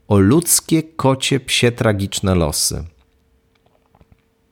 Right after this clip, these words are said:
O nigdy niepowetowane krzywdy, którym się już nie da zadośćuczynić, ale które można przypomnieć, wydobyć na światło dzienne, opisać.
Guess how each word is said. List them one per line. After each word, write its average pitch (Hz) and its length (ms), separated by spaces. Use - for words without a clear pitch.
O 107 100
nigdy 143 400
niepowetowane 117 840
krzywdy, 82 540
którym 92 340
się 107 280
już 117 340
nie 117 280
da 101 160
zadośćuczynić, 87 1120
ale 185 220
które 175 320
można 151 340
przypomnieć, 107 960
wydobyć 107 580
na 95 100
światło 92 420
dzienne, 95 540
opisać. - 840